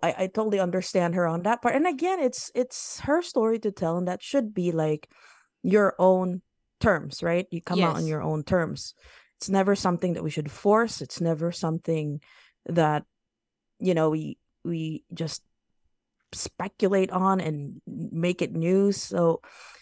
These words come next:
Speaker 1: it's, again, it's, it's, that's her story to tell. And that's exactly what she did, which is she knew that these, um, detractors, these bashers, were taking that story away from her.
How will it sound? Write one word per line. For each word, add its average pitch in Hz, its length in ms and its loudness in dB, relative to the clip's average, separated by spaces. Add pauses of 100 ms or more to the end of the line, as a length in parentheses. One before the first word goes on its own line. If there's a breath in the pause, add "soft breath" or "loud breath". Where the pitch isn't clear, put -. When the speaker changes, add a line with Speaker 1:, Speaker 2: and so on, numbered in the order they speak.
(320 loud breath)
Speaker 1:
it's, - 580 0
again, 185 280 4
it's, 165 300 -4
it's, 175 200 -2
that's 180 240 0
her 175 200 4
story 156 400 0
to 147 140 -6
tell. 165 320 2
And 160 140 -2
that's 226 200 -4
exactly 185 400 -2
what 160 160 -4
she - 120 -8
did, 190 380 0
which 180 420 0
is 175 220 2
she 214 180 0
knew 220 320 4
that 196 220 -2
these, - 480 -8 (220)
um, 160 420 -2 (140)
detractors, 175 640 -4
these 165 180 -4
bashers, 180 600 0 (520 soft breath)
were 254 280 4 (240)
taking 320 320 4
that 190 160 4
story 214 300 2
away 180 280 2
from 165 220 -6
her. 156 240 -12